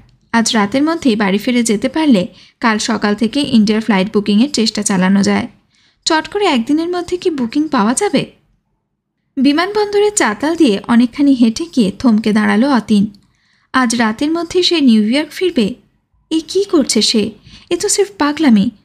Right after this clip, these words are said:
অফিস থেকে অন্য একজনকে আনাবার ব্যবস্থা না করে সে কি এমনভাবে চলে যেতে পারে? কাল সকালের অ্যাপয়েন্টমেন্ট কারোকে না কারোকে রাখতেই হবে।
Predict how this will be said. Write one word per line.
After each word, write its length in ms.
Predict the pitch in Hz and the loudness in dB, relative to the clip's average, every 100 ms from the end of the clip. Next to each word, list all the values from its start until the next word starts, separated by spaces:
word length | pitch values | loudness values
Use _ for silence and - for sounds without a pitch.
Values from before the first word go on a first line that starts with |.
| _ _ - | _ _ -4
অফিস 300 | 247 254 - | 0 0 -2
থেকে 200 | 262 269 | -2 0
অন্য 320 | 240 240 262 | 2 4 4
একজনকে 440 | 247 240 269 277 | 2 2 0 2
আনাবার 340 | 233 220 254 269 | 2 2 2 0
ব্যবস্থা 460 | 233 269 - 311 | -2 -2 -6 0
না 200 | 285 247 | 2 2
করে 300 | 233 302 320 320 - - | 0 -2 -4 -6 -20 -10
সে 160 | - 320 | -4 -2
কি 120 | 370 | 0
এমনভাবে 500 | 349 320 330 359 370 | 0 0 -2 0 -2
চলে 280 | 359 285 330 | 0 0 0
যেতে 220 | 392 403 | -2 -2
পারে? 320 | 381 269 196 - _ _ _ - | 0 0 0 -6 _ _ _ -2
কাল 180 | 233 220 | 0 2
সকালের 440 | 233 220 233 254 | 0 0 2 2
অ্যাপয়েন্টমেন্ট 600 | - 214 233 233 254 254 | 0 0 2 4 2 2
কারোকে 340 | 220 214 226 | 0 -2 2
না 140 | 269 262 | 2 4
কারোকে 360 | 220 220 220 | 2 -2 -2
রাখতেই 440 | 294 214 - 233 214 | -2 -2 -2 0 2
হবে। 340 | 214 214 - | 2 0 -2